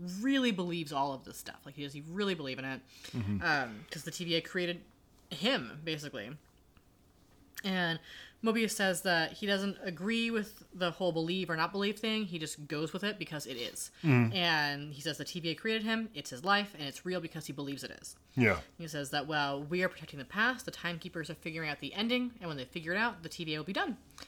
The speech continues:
Speaker 1: and we'll all meet in peace at the end.
Speaker 2: Yeah.
Speaker 1: 'Cause Loki's like,
Speaker 2: Peace and order, order at the
Speaker 1: yes,
Speaker 2: end.
Speaker 1: peace and order at the end, yeah. 'Cause Loki's like, "So, you know, if they've already figured out the past, what's the ending?" And he was like, "Well,
Speaker 2: Mm.
Speaker 1: they don't know yet." <laughs>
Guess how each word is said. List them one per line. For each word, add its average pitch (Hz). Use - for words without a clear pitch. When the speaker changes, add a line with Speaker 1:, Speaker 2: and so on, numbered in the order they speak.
Speaker 1:
and 160
we'll 156
all 165
meet 165
in 165
peace 214
at 147
the -
end. -
Speaker 2:
Yeah. 95
Speaker 1:
'Cause 220
Loki's 214
like, 196
Speaker 2:
Peace 135
and 104
order, 98
order 92
at 95
the -
Speaker 1:
yes, 202
Speaker 2:
end. -
Speaker 1:
peace 202
and 175
order 139
at 127
the 151
end, 113
yeah. 135
'Cause 196
Loki's 196
like, 170
"So, 185
you 180
know, 151
if 143
they've 196
already 202
figured 185
out 147
the -
past, 160
what's 170
the 156
ending?" 170
And 147
he 160
was 160
like, 131
"Well, 110
Speaker 2:
Mm. 175
Speaker 1:
they 175
don't -
know 139
yet." 78
<laughs> -